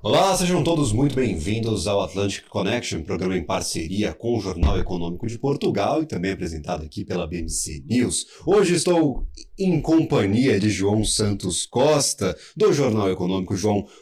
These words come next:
muito obrigado pela presença de hoje, por essa conversa, essa primeira conversa aqui no Atlantic Connection.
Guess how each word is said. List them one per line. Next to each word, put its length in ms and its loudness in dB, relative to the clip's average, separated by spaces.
muito 380 4
obrigado 400 2
pela 220 0
presença 480 -4
de 120 -6
hoje, 240 -2
por 160 0
essa 240 -2
conversa, 540 -2
essa 180 -8
primeira 300 -2
conversa 380 -2
aqui 240 -4
no 100 2
Atlantic 400 0
Connection. 500 -4